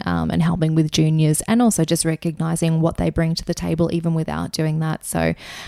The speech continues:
and as you said, Sue mentioned it too, so it is a, a common theme of just educating, um, educating everyone in, in the veterinary healthcare team and the public as to what we can do and the value. So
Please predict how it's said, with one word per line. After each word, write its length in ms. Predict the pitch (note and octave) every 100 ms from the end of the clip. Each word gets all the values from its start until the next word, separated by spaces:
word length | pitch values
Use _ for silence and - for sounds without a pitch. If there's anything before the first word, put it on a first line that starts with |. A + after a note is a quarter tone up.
| -
and 140 | D#3+
as 160 | F3 -
you 40 |
said, 320 | D#3+ E3 D#3+
Sue 240 | - - F3
mentioned 360 | D#3+ - F3
it 100 | E3
too, 220 | - F3 D#3+
so 100 | E3
it 80 |
is 160 | F3 E3
a, 240 | D#3 D#3+ -
a 100 | E3
common 340 | - G#3 G3
theme 280 | E3 D3+ D#3
of 80 | D3+
just 260 | - - -
educating, 760 | E3+ E3 D#3+ E3+ E3 D#3+ D#2+ E2
um, 440 | - E2 E2+ - - -
educating 480 | A#3+ - F#3 E3 -
everyone 380 | E3 E3 D#3+ D#3
in, 140 | D#3
in 180 | - E3
the 80 | D#3
veterinary 340 | D3+ - D#3+
healthcare 380 | D#3+ D#3+ - E3
team 320 | - F3+ D#3+ -
and 160 | F#3
the 40 | E3+
public 400 | - E3 E3+ -
as 200 | D#3+ -
to 440 | - E3+ E3 - -
what 200 | - E3+
we 100 | E3+
can 200 | D#3+ F3
do 240 | E3 A3+ C4
and 140 | D#3
the 40 | D3+
value. 480 | - A#3 G3 - F3
So 400 | - D#3+ D#3+